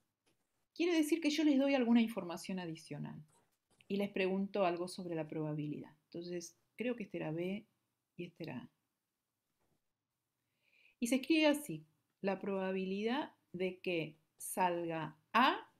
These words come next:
dado que sé que salió B, por ejemplo.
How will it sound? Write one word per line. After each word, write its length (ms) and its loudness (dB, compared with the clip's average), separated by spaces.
dado 500 2
que 140 -4
sé 480 -4
que 140 -8
salió 640 -6
B, 280 -10
por 160 -16
ejemplo. 500 -16